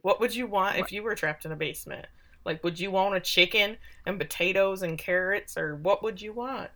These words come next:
Speaker 1: Do you want your protein
Speaker 2: It did
Speaker 1: bar?
Speaker 2: look like a g-, a good rotisserie chicken,
Speaker 1: It
Speaker 2: and there
Speaker 1: did.
Speaker 2: ain't nothing wrong with a good rotisserie
Speaker 1: There was some,
Speaker 2: chicken.
Speaker 1: there was some, like, roasted carrots. I, that's, like, one of my favorite things right there is roasted vegetables, so.
Speaker 2: Mm-hmm.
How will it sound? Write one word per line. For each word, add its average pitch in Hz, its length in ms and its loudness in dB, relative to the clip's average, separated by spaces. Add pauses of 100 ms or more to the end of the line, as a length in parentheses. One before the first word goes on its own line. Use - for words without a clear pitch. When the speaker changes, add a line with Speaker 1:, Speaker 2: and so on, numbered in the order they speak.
Speaker 1:
Do 220 60 -6
you 214 40 -2
want 214 120 0
your 220 100 -4
protein 208 300 2
Speaker 2:
It 214 40 -4
did 226 100 4
Speaker 1:
bar? 214 100 0
Speaker 2:
look 254 200 4
like 262 220 8
a 170 80 4
g-, 180 160 -6 (160)
a 190 100 4
good 185 260 0
rotisserie 170 760 0
chicken, - 320 -2
Speaker 1:
It - 40 4
Speaker 2:
and 143 80 -2
there 180 300 4
Speaker 1:
did. 226 60 4
Speaker 2:
ain't 160 100 0
nothing 165 300 2
wrong 185 280 4
with 160 160 0
a 151 40 -2
good 147 180 -4
rotisserie 143 280 0
Speaker 1:
There - 80 2
was 269 100 2
some, 214 220 0
Speaker 2:
chicken. - 120 -4
Speaker 1:
there 226 100 6
was 226 220 0
some, 180 220 -2
like, 160 300 -6 (380)
roasted 190 480 2
carrots. 185 540 4
I, 185 180 -6
that's, 240 240 -8
like, 170 160 -4
one 175 120 0
of 165 40 -4
my 160 120 -6
favorite - 480 -4
things 185 240 -4
right - 140 -10
there 165 160 -2
is 165 140 -6
roasted 170 420 -4
vegetables, - 640 -8
so. - 380 -10 (240)
Speaker 2:
Mm-hmm. 175 560 -4